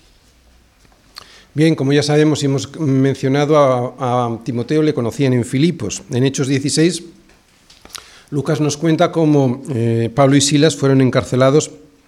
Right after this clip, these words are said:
en la ciudad, en la, en la ciudad de Filipos, debido a un tumulto que organizaron aquellos que tenían una muchacha que se dedicaba a la adivinación, ¿os acordáis?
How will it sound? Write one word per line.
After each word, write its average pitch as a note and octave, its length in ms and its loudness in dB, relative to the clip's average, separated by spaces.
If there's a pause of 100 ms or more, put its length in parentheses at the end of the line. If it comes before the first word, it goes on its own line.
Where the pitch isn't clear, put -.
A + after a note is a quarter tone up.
en B2+ 100 0
la A2+ 80 -2
ciudad, D3+ 460 -4 (800)
en A2+ 80 -6
la, G#2+ 100 -6 (180)
en B2+ 140 -4
la A2 80 -2
ciudad A#2+ 240 -4
de B2+ 80 0
Filipos, C#3 480 -2 (920)
debido C#3+ 340 2
a D#3+ 60 4
un D3+ 160 4
tumulto D#3+ 760 2 (360)
que C#3+ 120 0
organizaron C3 520 2
aquellos C#3+ 380 0
que B2+ 100 -2
tenían C3+ 400 0 (440)
una C#3+ 180 2
muchacha C#3 540 -2 (840)
que C3+ 80 -6
se C3 140 -4
dedicaba C3+ 540 0
a C#3 220 -6
la A#2 200 0
adivinación, A#2 760 -6
¿os - 100 -16
acordáis? D3 360 -6